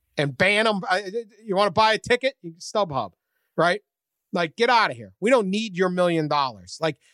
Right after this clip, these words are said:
there's gotta be a medium here. You, 'cause we just need, you know, some rich booster s-, sending off racist emails. Like, screw you. But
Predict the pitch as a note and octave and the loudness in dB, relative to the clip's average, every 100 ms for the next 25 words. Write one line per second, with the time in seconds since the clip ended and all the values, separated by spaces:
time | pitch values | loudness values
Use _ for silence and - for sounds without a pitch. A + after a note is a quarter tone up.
0 | - F#3 - C#4+ B3+ A#3+ G3+ E3 G#3 A#3 | -4 -2 2 2 2 0 0 0 -4 -4
1 | F3+ C3+ B2 B2+ F#2+ A#2 D3 - _ _ | -2 -2 -2 -6 -8 -10 -12 -14 _ _
2 | _ _ _ _ _ D#3 D#3+ G#3 A#3 C#4 | _ _ _ _ _ -4 0 0 0 -2
3 | A#3 G#3 A3 F#3+ E3 D3 - A#3+ A3 A#3+ | -2 -2 -2 -2 -2 -4 -4 -2 0 0
4 | - G3+ A3 - E3+ - - G3 G#3 F#3+ | 0 -4 -4 -4 -6 -6 -12 -14 -12 -8
5 | - F#3+ F#3 F#3 - D#3 G3 - E3 - | -4 -2 0 -2 -2 -2 -4 -4 -10 -6
6 | F#3 F3 A#2 G2 G#2 - _ _ _ _ | -2 0 -2 -4 -8 -14 _ _ _ _
7 | _ - C#3+ - - G3 A3+ F3+ G3 A2 | _ -6 -6 -6 -4 0 0 2 0 0
8 | _ _ _ _ - D4 B3+ | _ _ _ _ 2 4 4